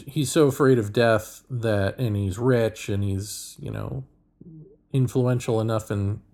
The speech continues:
such fields that he can afford to, uh, bring us all with him to make this a reality. His, his fear of death becomes a death wish because, in his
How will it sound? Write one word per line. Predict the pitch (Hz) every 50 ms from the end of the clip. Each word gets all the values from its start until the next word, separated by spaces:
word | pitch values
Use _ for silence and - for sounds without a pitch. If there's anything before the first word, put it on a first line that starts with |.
| _ _ _ - - _ _ _ _ _ _ _ _ _ _ _ -
such | - - 127 113 101 -
fields | - - 135 131 117 107 110 107 104 - -
that | 110 110 101 - _ _ _ _ _ _ _ _ _ _ _ _ _ _ _ _ _ _ _ _ _ _ _ _
he | - 147
can | 147 - 175
afford | 170 - - - 185 180 175 170 170
to, | - - - 180 170 170 170 175
uh, | 170 175 175 175 170
bring | 156 147 123 151 180 196 202
us | 190 - -
all | 214 202 190 190 185 175
with | 190 214 208
him | 175 107 101 98
to | - -
make | 131 127 139 151 147 - -
this | - 156 - -
a | 147
reality. | 135 139 139 139 135 147 156 151 120 104 101 95 98
His, | - - 123 113 107 104 - - - _ _ _ _ _ _ _ _ _ _ _ _ _ _ _ _ _ _ _ _ -
his | 127 117 110 104 98 98 - - - _ _ _ _
fear | - - - - - 156 151 143 131 123
of | 110 98 -
death | - 151 147 135 110 - - - -
becomes | 127 110 - - 135 123 120 120 120 117 113 107 - - - - - - _ _ _ _ -
a | 127 123
death | 104 101 127 127 135 - -
wish | 98 90 92 92 98 - - - - - _ _ _ _ _ _ _ _ _ _ _ _ _ _ _ _ _ _ _ -
because, | 127 123 - 135 120 120 117 117 117 110 - - - - - -
in | 143 123 120 113
his | 123 131 127 117 110 101 - - -